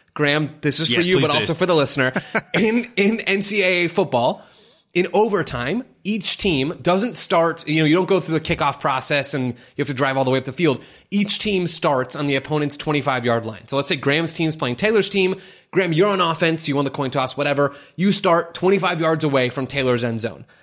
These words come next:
Speaker 1: Let's say you go and score, and then Taylor gets the ball. He does the same thing, driving towards your end zone, and he scores. And if things are still tied, after each one of you has had a, a drive,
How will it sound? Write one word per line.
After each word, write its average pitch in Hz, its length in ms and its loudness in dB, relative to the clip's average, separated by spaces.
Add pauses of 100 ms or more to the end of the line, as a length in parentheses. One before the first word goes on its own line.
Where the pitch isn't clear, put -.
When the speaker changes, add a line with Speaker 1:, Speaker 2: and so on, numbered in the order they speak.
(120)
Speaker 1:
Let's 180 160 0
say 220 100 2
you 196 160 0
go 220 200 4
and 190 100 4
score, 240 480 4
and 151 200 0
then 156 140 0
Taylor 190 240 2
gets 180 200 0
the 160 60 -6
ball. 160 160 4
He 180 120 -2
does 165 180 2
the 160 80 -4
same 160 240 -2
thing, 156 280 -2
driving 147 280 -2
towards 139 220 2
your 190 160 4
end 139 180 0
zone, 139 260 -2 (300)
and 165 120 -2
he 208 100 2
scores. 185 440 2
And 175 80 2
if 160 80 0
things 196 220 2
are 170 60 -2
still 185 200 2
tied, 196 500 -2 (320)
after 170 280 -2
each 185 200 -2
one 175 120 0
of 160 120 2
you 160 80 2
has 156 100 2
had 156 220 -2
a, 131 140 -2 (120)
a 143 100 0
drive, 127 680 -4